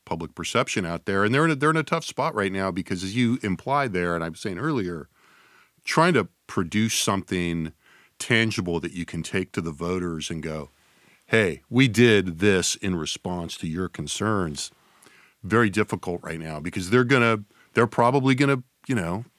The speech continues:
I'd be surprised if they don't produce something on the grid, if there's not some form of property tax reduction. I mean, they will produce something, but the question is, will it meet the market?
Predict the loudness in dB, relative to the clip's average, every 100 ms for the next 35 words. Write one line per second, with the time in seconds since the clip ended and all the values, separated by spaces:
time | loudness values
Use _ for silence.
0 | _ _ _ -20 -6 -2 0 2 0 2
1 | 2 2 2 2 4 4 2 0 -4 0
2 | 0 0 -2 -2 -2 -2 -2 -4 -4 -6
3 | -8 -8 -10 -12 -14 -8 -6 -4 -2 -2
4 | -2 -10 -20 -6 0 0 0 -2 -4 -4
5 | -2 -2 -2 -8 -8 -10 -10 -10 -12 -10
6 | -6 -4 -2 -4 -8 -20 -8 4 6 6
7 | 4 2 4 4 4 2 0 -2 -4 -12
8 | -16 _ _ _ _ _ _ _ _ _
9 | _ _ -2 0 -2 2 2 4 2 2
10 | 2 0 -2 -2 -4 -6 -6 -10 -14 -18